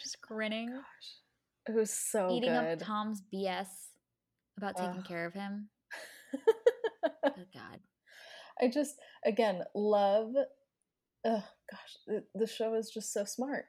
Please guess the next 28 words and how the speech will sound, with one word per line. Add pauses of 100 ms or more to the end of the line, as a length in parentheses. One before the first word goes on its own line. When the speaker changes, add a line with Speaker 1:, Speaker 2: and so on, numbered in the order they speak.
Speaker 2:
'cause
we
were, (800)
we
know
what
those
stickers
came
from,
and
the
sticker
meant, (220)
"That
is
mine.
I
am, (260)
I
am
Speaker 1:
Yes. (260)
Speaker 2:
buying
this.
I'm
claiming
this." (320)
Speaker 1:
Yep.